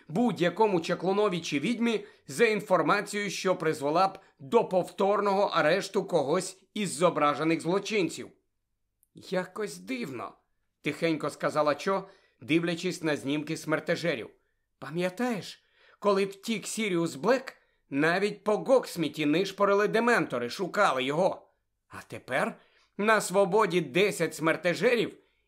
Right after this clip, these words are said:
і ніде не видно жодного дементора".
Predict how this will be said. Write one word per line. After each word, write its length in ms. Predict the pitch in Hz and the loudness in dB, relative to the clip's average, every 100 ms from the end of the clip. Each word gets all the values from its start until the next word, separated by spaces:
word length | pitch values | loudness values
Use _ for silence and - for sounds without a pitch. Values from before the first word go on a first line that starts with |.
| _ | _
і 140 | 180 180 | -2 0
ніде 420 | 175 170 156 233 | 0 0 2 2
не 120 | 185 | 2
видно 520 | 156 240 226 233 185 - _ _ _ - | 2 2 4 2 2 -6 _ _ _ -14
жодного 680 | 110 143 190 180 226 240 240 | -6 2 2 2 2 2 4
дементора". 760 | 262 262 262 165 143 - - | 2 2 0 0 -2 -4 -10